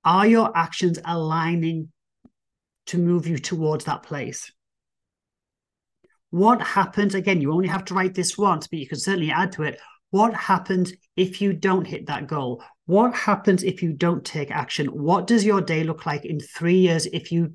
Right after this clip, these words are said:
don't take action? Write it down, leave it somewhere that you can review. What are the obstacles that are going to occur?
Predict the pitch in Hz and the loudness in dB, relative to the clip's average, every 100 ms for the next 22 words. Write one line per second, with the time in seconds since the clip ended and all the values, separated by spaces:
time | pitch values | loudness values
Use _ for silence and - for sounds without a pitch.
0 | - 165 156 156 - _ - 165 147 143 | -2 0 2 0 -6 _ -8 -2 -2 -2
1 | - _ _ - 165 - - 156 127 - | -16 _ _ 0 0 0 -6 -6 -8 -14
2 | _ _ _ _ _ _ _ _ - 165 | _ _ _ _ _ _ _ _ -2 2
3 | 185 202 214 170 180 165 165 160 165 160 | 4 4 4 4 2 2 0 -2 -4 -2
4 | 165 139 - 165 156 151 151 143 139 156 | -2 -2 -4 0 0 -2 -4 -4 -4 0
5 | 143 139 185 208 208 214 _ _ _ _ | 2 4 6 4 4 -6 _ _ _ _
6 | _ _ _ _ _ _ _ - 160 214 | _ _ _ _ _ _ _ -4 2 4
7 | 247 233 214 175 170 - 190 190 190 180 | 6 4 4 2 -2 -2 -2 2 0 0
8 | 175 - _ 165 190 196 185 165 175 - | -8 -10 _ 2 2 2 2 2 0 2
9 | 180 170 - 120 | 0 0 -10 -12